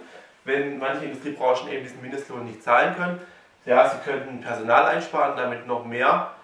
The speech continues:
Arbeitslosengeldbezieher generieren, was natürlich genau im Gegensatz zu dem steht, was wir wollen. Es könnte aber auch sein, dass die Firma sagt, „Ja, nun, Deutschland ist einfach zu teuer, wir können ins Ausland gehen.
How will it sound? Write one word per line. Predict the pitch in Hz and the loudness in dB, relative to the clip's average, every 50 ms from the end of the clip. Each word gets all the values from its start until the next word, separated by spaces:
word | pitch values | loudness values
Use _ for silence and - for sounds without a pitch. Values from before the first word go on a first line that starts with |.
| - - - _ _ _ - | -20 -20 -20 _ _ _ 0
Arbeitslosengeldbezieher | 120 131 143 - 135 131 - 135 131 131 139 135 120 127 127 127 127 127 - - - - _ _ _ _ - 131 - - - 143 131 123 120 120 120 - - - - _ - | 2 4 4 4 2 -2 0 0 0 0 -2 -6 -4 0 2 2 0 0 -4 -12 -16 -20 _ _ _ _ -18 -18 -16 -12 -6 0 4 6 6 6 6 4 -6 -12 -18 _ -10
generieren, | 139 127 117 117 117 120 127 165 180 | -6 -4 -4 -4 -4 -4 -4 -4 -4
was | - - | -6 -8
natürlich | 120 120 120 - - - - - | -12 -14 -14 -14 -14 -14 -14 -10
genau | 123 123 120 120 120 | -6 -2 0 0 0
im | 120 | 0
Gegensatz | 120 139 147 - - 151 - - | -2 -4 -4 -4 -4 -6 -6 -8
zu | - | -8
dem | 127 123 123 | -10 -10 -10
steht, | - - 123 113 | -8 -10 -8 -8
was | 117 117 113 | -8 -8 -8
wir | 113 104 | -8 -4
wollen. | 110 120 120 117 101 - - - - - - - - - | 4 4 4 4 4 -2 -8 -12 -20 -20 -20 -20 -20 -20
Es | - - - | -18 -8 -2
könnte | 156 143 165 208 196 | 0 2 4 6 6
aber | 185 156 | 6 6
auch | - - - - | 6 4 2 4
sein, | - - - - | 4 4 4 4
dass | - - | 0 -2
die | - - | -6 -8
Firma | - 147 143 147 | -6 -2 -2 -2
sagt, | 143 - 135 - - - | 0 0 -2 -4 -2 -2
„Ja, | 120 127 139 - - - - - - - _ - | 2 4 4 4 2 -2 -8 -14 -18 -20 _ -12
nun, | 127 131 143 147 139 - - - | -8 -4 -4 -4 -4 -6 -10 -6
Deutschland | 131 131 131 135 143 135 | -4 -2 -2 -2 -4 -6
ist | - - | -6 -6
einfach | 120 - - - | -6 -8 -8 -10
zu | 139 - | -12 -6
teuer, | - 127 131 143 - - - - | 0 4 6 6 6 4 2 0
wir | - 123 | -8 -8
können | - 139 127 127 | -6 -6 -4 -4
ins | 123 - | -6 -4
Ausland | - - 147 - 165 160 156 151 | 0 0 0 0 0 -4 -6 -4
gehen. | 151 151 156 151 | -2 -2 -2 -2